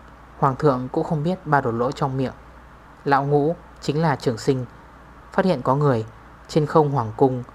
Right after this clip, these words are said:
hô to gọi nhỏ, lập tức không vui nhíu mày. Trường Sinh thấy thế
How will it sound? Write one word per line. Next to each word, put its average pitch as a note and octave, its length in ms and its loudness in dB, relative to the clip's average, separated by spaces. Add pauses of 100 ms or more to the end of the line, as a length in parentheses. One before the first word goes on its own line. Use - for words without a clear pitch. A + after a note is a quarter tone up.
(120)
hô E3 160 2
to D#3 280 0
gọi A2 140 -2
nhỏ, A2+ 260 -6 (380)
lập C3 200 -2
tức F3 180 2 (360)
không C#3 220 0
vui C3+ 200 4
nhíu B2 180 -4
mày. C3 220 -2 (1160)
Trường C#3 160 2
Sinh E3+ 200 -4
thấy C#3+ 100 0
thế C3 320 -2